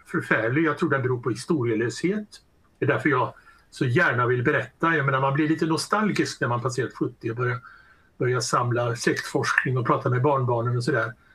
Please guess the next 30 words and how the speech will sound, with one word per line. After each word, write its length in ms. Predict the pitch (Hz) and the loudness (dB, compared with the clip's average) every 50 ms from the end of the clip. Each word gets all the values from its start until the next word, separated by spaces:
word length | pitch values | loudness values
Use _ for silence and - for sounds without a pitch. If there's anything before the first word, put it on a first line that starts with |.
| _ _ | _ _
Och 80 | - 120 | -2 -2
hålla 160 | 135 131 123 | 0 0 0
på 160 | - - 147 | -2 -2 0
och 580 | 123 131 156 156 139 131 127 - 151 143 151 - - | 0 0 0 0 -2 -2 -2 -2 -4 -4 -6 -6 -2
klappa 440 | - 151 131 - - 143 123 127 143 | 0 -2 -2 0 0 0 0 0 0
er 220 | 151 131 127 120 | 0 0 0 2
yngre 280 | 135 131 123 117 107 117 | 0 0 0 0 0 0
på 140 | 117 147 131 | 0 0 0
huvudet. 300 | 139 143 117 117 123 123 _ | 2 0 0 -2 -4 -2 _
Men 180 | 139 135 127 123 - - - - - - _ _ _ | -2 -2 -2 -4 -8 -14 -20 -20 -20 -20 _ _ _
det 100 | - 135 | -2 0
handlar 460 | 120 - 220 240 233 156 143 214 214 | 2 2 2 2 2 4 2 2 2
faktiskt 440 | 214 - 160 123 - 165 139 - - | 2 0 0 0 0 -2 -2 0 0
också 280 | 160 - - - - | -2 -2 0 0 0
om 80 | 135 123 | 2 2
att 140 | 131 127 - | 0 0 0
här 140 | 165 156 151 | 0 0 0
finns 460 | - - - 165 143 120 - - - | 0 0 2 2 2 2 0 -2 -2
det 80 | - | -2
erfarenhet 800 | - - 190 180 147 131 120 - - 117 113 110 131 180 175 - | 0 2 2 2 2 -2 -2 -2 -2 -2 0 2 2 0 0 0
i 80 | - 123 | -4 0
traditionen. 600 | - 147 123 120 120 - 190 208 220 196 110 - - - _ _ _ _ | 0 2 2 2 2 2 2 2 2 -2 -2 -4 -10 -16 _ _ _ _
Eh, 160 | - 135 127 | -2 0 0
och 220 | 139 - - 170 185 | 2 4 4 4 4
inte 220 | 156 147 151 160 | 2 2 2 2
minst 540 | 147 151 151 175 214 240 220 190 - - - | 2 4 4 4 4 2 2 0 0 0 0
i 40 | 151 | 2
den 160 | 139 139 127 | 2 2 0
svenska 500 | - - 185 147 127 120 - - 110 110 | 0 0 2 2 2 -2 -2 0 0 2
väckelsefromheten. 1300 | 113 117 95 101 - - 127 107 - - - - 107 98 107 95 165 226 269 - - - - - - | 2 2 0 0 0 -2 -2 -2 0 -4 -4 -2 -2 -2 0 0 2 0 0 -2 -2 -6 -8 -8 -8